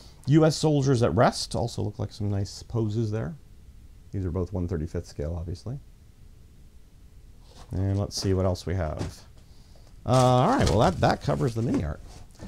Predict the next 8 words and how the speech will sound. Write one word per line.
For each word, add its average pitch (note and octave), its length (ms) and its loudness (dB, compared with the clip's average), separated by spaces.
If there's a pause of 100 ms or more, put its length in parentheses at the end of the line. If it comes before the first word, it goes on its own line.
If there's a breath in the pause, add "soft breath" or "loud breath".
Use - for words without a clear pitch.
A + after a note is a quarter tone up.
(500 loud breath)
So - 220 0
now E3+ 220 4
we'll D#3+ 120 2
get E3+ 200 2
down D#3+ 220 2
to D3+ 80 0
the C3+ 120 0
dragon, A2+ 580 2